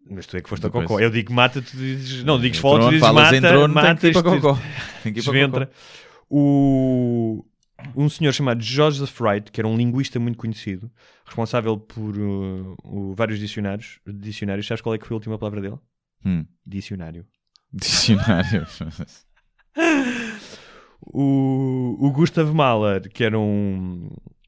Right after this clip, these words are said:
Speaker 1: um grande compositor, as últimas palavras dele foram Mozart.
Speaker 2: Hum, <laughs> pronto.
Speaker 1: Não sei se, tipo, sacana do Mozart
Speaker 2: Yeah, filha da
Speaker 1: ou
Speaker 2: mãe.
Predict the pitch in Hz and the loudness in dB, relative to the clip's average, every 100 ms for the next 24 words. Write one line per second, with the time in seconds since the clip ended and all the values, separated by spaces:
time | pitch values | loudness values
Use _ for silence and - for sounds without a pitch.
0 | _ _ _ _ _ _ _ - 104 101 | _ _ _ _ _ _ _ -10 -4 -2
1 | 98 101 104 101 95 - 98 - 104 107 | -2 0 0 -2 -4 -6 -6 -6 -8 -4
2 | 113 135 165 165 - _ 104 117 117 120 | -4 -4 -6 -12 -16 _ -8 -8 -6 -6
3 | 117 117 113 117 123 127 139 156 - 147 | -4 -4 -4 -4 -6 -6 -8 -8 -6 -4
4 | 117 107 - _ _ - 101 87 - - | -4 -6 -10 _ _ -8 -6 -4 -6 -12
5 | 82 - 85 82 - _ _ - - - | -14 -10 -8 -8 -10 _ _ -20 -20 -20
6 | - _ _ 107 110 123 117 - - 120 | -20 _ _ -6 -2 0 0 -4 -6 -6
7 | - - 151 190 170 160 160 175 107 104 | -6 -6 0 2 4 6 6 6 6 4
8 | 90 - 90 107 147 147 147 156 156 170 | 2 -4 -6 -2 0 2 4 4 2 -2